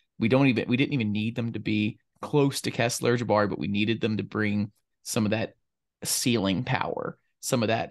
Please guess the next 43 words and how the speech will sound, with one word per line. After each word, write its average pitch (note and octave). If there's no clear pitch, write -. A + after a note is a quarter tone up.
like, -
more B2
athletic A2
than G#2+
anyone A2
you G2+
got G#2
on G#2
your G#2
team, G#2
even A2+
if G#2
they're G#2+
not A2
the D#2+
most A#2+
polished -
guy G#2+
yet. D#2+
And A#2
we A2+
just -
don't B2
have A2+
that -
threat A#2+
out C#3+
there, E3+
and B2
it's -
really G#2+
showing. C#3
And G#2
I A2+
think A2+
we A#2+
have G#2+
the G#2+
tinker C3
here C3
with C3
Jalen B2
and G#2+